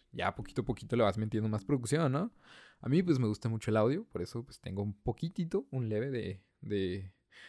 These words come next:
de conocimiento de a-, de audio y un poco de,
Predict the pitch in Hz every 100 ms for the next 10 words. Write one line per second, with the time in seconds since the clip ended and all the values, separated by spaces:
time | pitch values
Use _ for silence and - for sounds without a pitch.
0 | - - 107 110 - 98 98 107 104 101
1 | 92 92 107 101 98 104 110 110 98 -
2 | 104 - 110 98 92 95 101 95